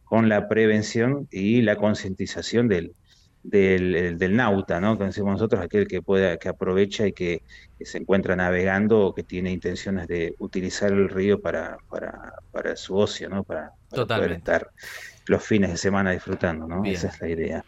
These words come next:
Speaker 2: Eh,
Speaker 1: la
Speaker 2: estimado
Speaker 1: intención.
Speaker 2: Romaniuk, gracias por su tiempo, gracias por su valioso tiempo esta
Speaker 1: No,
Speaker 2: mañana por
Speaker 1: por
Speaker 2: todos
Speaker 1: favor.
Speaker 2: estos detalles. Eh, un saludo, muy buenos días, muchas gracias.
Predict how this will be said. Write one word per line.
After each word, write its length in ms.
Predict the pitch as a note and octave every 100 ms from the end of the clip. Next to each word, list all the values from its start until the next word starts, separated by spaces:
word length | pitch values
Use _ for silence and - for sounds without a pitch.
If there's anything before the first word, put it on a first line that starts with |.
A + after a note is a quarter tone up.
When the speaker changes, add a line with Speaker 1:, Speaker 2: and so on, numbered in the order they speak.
| _ -
Speaker 2:
Eh, 260 | A2+ A2 A#2
Speaker 1:
la 40 |
Speaker 2:
estimado 380 | F#2 B2+ C#3 C3
Speaker 1:
intención. 280 | G#2 - G#2+
Speaker 2:
Romaniuk, 420 | A#2+ B2 C3+ A2+
gracias 300 | C3 C#3+ C#3+
por 100 | B2
su 140 | B2
tiempo, 280 | A2+ G#2 F#2
gracias 280 | G#2+ B2+ B2
por 320 | B2 A2+ A#2
su 140 | - A#2
valioso 260 | B2 B2+
tiempo 220 | B2 C#3 B2+
esta 120 | C3
Speaker 1:
No, 80 | C3+
Speaker 2:
mañana 220 | C#3 B2+
por 80 | C#3
Speaker 1:
por 60 |
Speaker 2:
todos 140 | D3+ C#3
Speaker 1:
favor. 100 | D3+
Speaker 2:
estos 160 | D3
detalles. 420 | C3+ A#2 - A2+
Eh, 60 | D3
un 80 | C#3
saludo, 280 | C#3 A2+ G#2+
muy 120 | B2+
buenos 180 | C3 A#2
días, 160 | G2+
muchas 220 | G#2+ B2+
gracias. 440 | A2+ F#2 F#2 D#2+